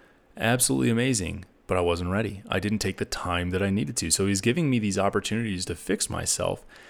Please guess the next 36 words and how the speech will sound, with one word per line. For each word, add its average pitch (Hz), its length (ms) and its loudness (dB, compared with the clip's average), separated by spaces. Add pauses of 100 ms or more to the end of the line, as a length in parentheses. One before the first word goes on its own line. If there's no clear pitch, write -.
(180)
and 104 120 0
to 101 80 4
have 110 240 4
all 117 140 6
these 95 200 4
things 104 280 2
that 92 100 2
I 87 80 4
wanted, 87 500 2
right, 95 160 6
that 92 120 6
I 90 40 6
was 90 140 2
asking 90 420 0
for, 92 260 0
but 92 140 0
I 90 80 4
wasn't 104 420 2
doing 107 300 2
what 87 140 -2
was 104 120 -4
required. 107 380 4
He 87 40 0
was 90 100 -2
giving 113 280 6
me 127 60 6
the 117 140 4
opportunities 113 720 6
to 104 80 0
do 95 180 2
it, - 180 2 (580)
but 101 120 0
I 95 60 2
wasn't 90 300 0
doing 95 260 0
it. 82 140 -8